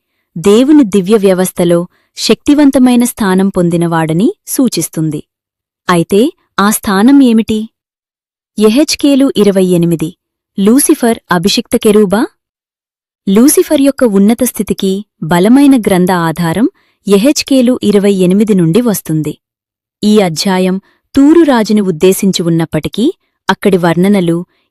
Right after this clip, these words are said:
ఏ భూమి ఆధిపతికి సరిపోని విధంగా ఉన్నాయి. "నీవు సంపూర్ణతకు ము-, ముద్రవై, జ్ఞానముతో నిండినవాడవై, సౌందర్యములో పరిపూర్ణుడవై ఉన్నావు. నీవు దేవుని తోటయైన ఎదెనులో ఉన్నావు.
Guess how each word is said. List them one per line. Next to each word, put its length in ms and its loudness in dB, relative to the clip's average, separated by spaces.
ఏ 200 2
భూమి 400 2
ఆధిపతికి 580 -4
సరిపోని 500 -2
విధంగా 440 -2
ఉన్నాయి. 400 -4
"నీవు 280 4
సంపూర్ణతకు 760 0
ము-, 200 0
ముద్రవై, 560 0
జ్ఞానముతో 720 2
నిండినవాడవై, 920 -2
సౌందర్యములో 800 2
పరిపూర్ణుడవై 920 0
ఉన్నావు. 440 -4
నీవు 260 4
దేవుని 480 2
తోటయైన 720 0
ఎదెనులో 580 2
ఉన్నావు. 560 -2